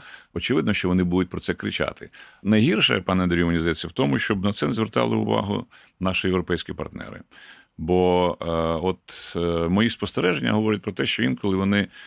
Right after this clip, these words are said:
оцих, е, брутальних інформаційних атак просто бояться і не знають, що проти-, протипоставити.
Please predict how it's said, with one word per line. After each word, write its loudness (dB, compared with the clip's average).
оцих, -2
е, 2
брутальних 2
інформаційних 0
атак -4
просто -8
бояться -4
і 2
не 4
знають, 0
що -2
проти-, -8
протипоставити. -8